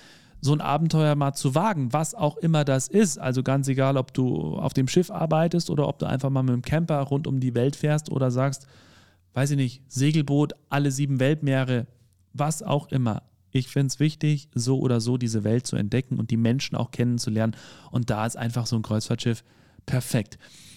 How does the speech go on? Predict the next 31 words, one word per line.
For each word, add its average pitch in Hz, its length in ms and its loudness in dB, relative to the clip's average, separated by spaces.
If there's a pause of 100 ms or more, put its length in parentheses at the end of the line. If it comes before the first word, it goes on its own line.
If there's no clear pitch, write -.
(400)
In 160 40 -4
Kapitel 190 300 2
eins 202 220 2
geht's 208 260 0
auch 175 340 0
tatsächlich 175 580 0
um, 151 420 2 (640)
äh, 156 120 2
darum, 147 260 0
dass 143 160 0
ich 139 60 0
natürlich 143 500 -2 (200)
so 151 120 0
meine 143 200 2
Zweifel 156 440 0
hatte, 165 180 0
bin 156 120 0
ich 156 120 0
da - 100 -4
überhaupt 131 360 -2
richtig? 180 580 -2
Und, 139 440 -2
äh, 175 120 -12 (180)
eine 139 200 0
Sache, 143 240 -2
die 135 120 -2
mir 135 140 0
da 120 320 0
relativ 135 400 0
schnell 127 260 -2
auch 135 300 0